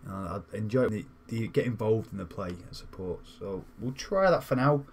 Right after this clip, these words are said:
Uh, we may just adjust it back to a standard, um, back four flat. We'll see how that goes. Got a bit of shape to it. And we'll go into, right, mentality. Keep it standard.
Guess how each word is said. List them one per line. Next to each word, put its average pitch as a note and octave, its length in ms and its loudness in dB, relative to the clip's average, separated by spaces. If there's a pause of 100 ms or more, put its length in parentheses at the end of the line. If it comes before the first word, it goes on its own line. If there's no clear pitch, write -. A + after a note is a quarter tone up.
(600)
Uh, F2+ 120 -4
we A2 60 -4
may D#3 240 2
just C3 280 0
adjust A2+ 380 0
it A2+ 180 0
back - 200 -2
to A#2 140 -4
a G#2 80 -2
standard, G#2+ 520 -2 (680)
um, F#2+ 380 -6 (680)
back - 240 -2
four - 340 -2
flat. - 500 -8 (800)
We'll A2+ 120 -4
see E3+ 140 0
how C#3 100 6
that G2 140 -2
goes. G2+ 260 -6
Got - 160 -2
a - 140 -8
bit - 120 6
of - 100 -2
shape - 360 -2
to A2 120 -4
it. E2+ 120 -6 (920)
And G2 800 -6 (320)
we'll G2 120 -8
go C#3 300 4
into, F#2+ 560 -4 (500)
right, F2 160 -6
mentality. A2 640 0 (400)
Keep C#3 160 0
it - 100 2
standard. G#2+ 400 0